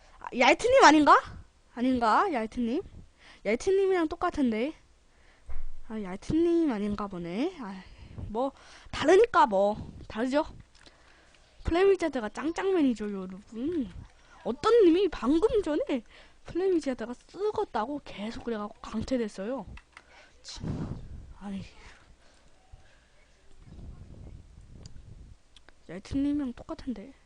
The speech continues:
아닌가? 아니겠죠? 안녕하세요. 마스터 레벨이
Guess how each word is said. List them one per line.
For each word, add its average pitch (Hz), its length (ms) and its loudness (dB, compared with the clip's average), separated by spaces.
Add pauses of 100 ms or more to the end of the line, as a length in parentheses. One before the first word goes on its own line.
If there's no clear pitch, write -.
(200)
아닌가? 214 560 -8 (720)
아니겠죠? 311 480 0 (440)
안녕하세요. 262 880 0 (1500)
마스터 202 340 -12
레벨이 220 720 -6